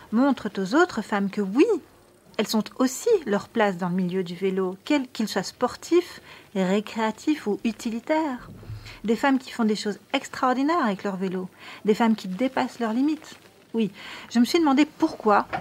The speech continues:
on les invitait si peu, toutes ces femmes. Car tout le monde sait que trop de femmes ne se sentent, à tort,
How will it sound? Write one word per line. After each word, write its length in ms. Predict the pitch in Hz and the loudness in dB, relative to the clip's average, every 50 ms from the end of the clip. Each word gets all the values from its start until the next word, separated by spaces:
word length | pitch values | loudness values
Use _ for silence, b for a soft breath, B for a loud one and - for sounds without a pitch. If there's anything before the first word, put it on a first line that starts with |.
| - - - - | -8 -10 -2 0
on 60 | 233 | 0
les 160 | 226 226 214 | 2 4 2
invitait 280 | 254 254 247 - 254 247 | 2 2 0 -2 -4 -4
si 220 | - - - 240 | -4 -4 -4 -6
peu, 240 | - - 185 185 175 | -4 -2 -4 -4 -4
toutes 180 | - 180 - | -6 -10 -12
ces 120 | - - 175 | -10 -10 -10
femmes. 380 | - - 190 175 180 - 180 175 - - _ _ _ _ _ _ _ _ _ _ _ B B B B | -6 -6 -6 -6 -4 -8 -10 -12 -16 -18 _ _ _ _ _ _ _ _ _ _ _ B B B B
Car 160 | - 214 - - | -2 -2 -2 2
tout 100 | - 226 | 6 6
le 60 | 214 | 8
monde 140 | 220 220 214 | 8 6 4
sait 180 | - - 302 294 | 4 0 0 0
que 80 | 214 | 0
trop 280 | 190 - - - 269 254 | -4 -4 -2 0 2 2
de 100 | 214 220 | 2 2
femmes 280 | 208 - 233 247 262 | 2 2 2 4 4
ne 60 | 247 214 | 2 2
se 120 | - 214 | 0 -4
sentent, 460 | 202 - - 214 226 247 240 - - - - _ | -8 -2 0 2 2 2 0 -4 -14 -18 -10 _
à 100 | - 180 | -6 -6
tort, 480 | - - - 233 226 254 254 254 - | -6 -2 -2 0 0 0 -2 -4 -10